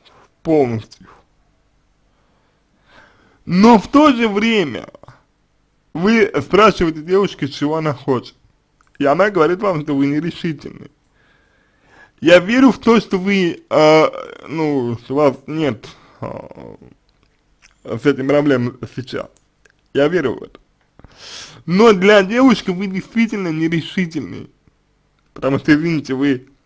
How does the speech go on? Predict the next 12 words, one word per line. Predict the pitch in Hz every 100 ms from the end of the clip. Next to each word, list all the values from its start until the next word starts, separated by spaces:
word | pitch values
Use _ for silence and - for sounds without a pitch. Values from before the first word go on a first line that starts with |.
| -
начали | 143 143 - 143 127
своё, | 131 135 139 139 127 120 _ _ _ _ - _ _ _ _ _ _ _
а, | - 123 117 113 107 107 _ _ - _ _ _ _ _ _ -
поведение, | 165 165 160 175 147 123 107
начали | 131 147 143 151 135
своё | 135 143 147
отношение | 143 151 147 127 - 170 139 123 - - _ _ _ _
с | -
одного, | 147 147 127 123 156 208 185 _ _ _ _ _ _ _ _ _ _ _ _ _ _ -
а | 143 160 - - _ -
теперь, | 147 135 - 202 220 135 - _ _ - -
а, | 117 117 113 92 82 -